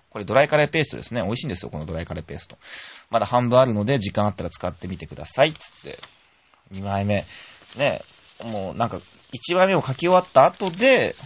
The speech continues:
補足したくなったんだろうね。うん。なんか二枚目も書いてあって。三枚目もあるんだよ。<laughs> 三枚目。ジーパンだけまだ外に干してありますので、明日早めに取り込んでください。お願いします。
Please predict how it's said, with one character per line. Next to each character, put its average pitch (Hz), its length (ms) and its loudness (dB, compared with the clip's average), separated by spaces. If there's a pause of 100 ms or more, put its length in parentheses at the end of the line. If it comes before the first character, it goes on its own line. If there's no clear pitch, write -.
補 123 60 -8
足 180 300 -6
し - 80 -4
た 240 80 -4
く 151 80 -4
な 175 80 0
っ - 40 -6
た - 80 -2
ん 131 60 0
だ 113 60 0
ろ 104 80 0
う - 20 -2
ね。 135 180 -2 (600)
う - 20 -14 (500)
ん。 - 20 -14
な 110 80 -6
ん - 20 -6
か 95 80 -2
二 98 100 0
枚 110 160 4
目 107 80 2
も 92 140 -2
書 113 100 0
い 92 80 0
て - 120 -6
あ - 40 -8
っ - 20 -18
て。 - 140 -18
三 277 460 4
枚 294 140 8
目 294 60 4
も 143 120 6
あ 117 60 6
る 107 80 0
ん 92 60 -2
だ 67 80 -6
よ。 85 60 -12 (640)
<laughs> - 580 -14
三 - 360 -2
枚 120 180 4
目。 110 240 0 (920)
ジ 185 280 -2
ー - 80 -8
パ 220 160 8
ン 208 100 0
だ 196 120 8
け 202 320 4
ま 190 140 4
だ 139 80 4
外 156 240 -4
に 104 100 -2
干 139 140 -2
し - 120 -4
て - 140 -4
あ 90 60 2
り 98 80 -2
ま 101 120 -2
す - 140 -8
の 71 100 -10
で、 90 220 -6
明 101 100 -6 (220)
日 135 140 4
早 120 220 2
め 120 100 0
に 110 100 -2
取 107 220 -2
り - 40 -10
込 117 120 0
ん 98 60 -4
で 73 80 -8
く - 100 -12
だ 73 120 -8
さ 107 200 0
い。 - 100 -6 (680)
お 107 120 -8
願 208 260 2
い 196 60 0
し - 140 -2
ま 156 140 2
す。 - 100 -10